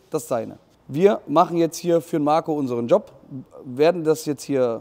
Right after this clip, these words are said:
ändern, werden das in einem vernünftigen Maß durchführen, werden das Auto auf Augenhöhe wieder abliefern und, äh, damit ist das Thema dann E einundzwanzig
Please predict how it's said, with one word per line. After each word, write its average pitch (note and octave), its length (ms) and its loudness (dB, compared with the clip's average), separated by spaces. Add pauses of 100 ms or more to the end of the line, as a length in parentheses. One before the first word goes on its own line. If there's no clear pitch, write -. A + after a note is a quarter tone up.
(160)
ändern, A3+ 340 0
werden F3 180 -2
das D#3+ 220 -2
in D3 160 -6
einem D3 400 -2 (360)
vernünftigen E3+ 640 -2
Maß E3 480 -2
durchführen, G#3 1120 -4
werden D3+ 320 0
das D#3 140 -2
Auto D#3+ 480 0 (840)
auf D3+ 140 -4
Augenhöhe F#3 460 0
wieder D3 160 2
abliefern G3+ 540 -2 (520)
und, E3 420 0
äh, C#3+ 240 0 (120)
damit D#3+ 320 2
ist D#3+ 160 -14
das D3+ 120 -10
Thema E3+ 280 0
dann D3+ 340 2 (720)
E D3+ 160 2
einundzwanzig D#3 720 -4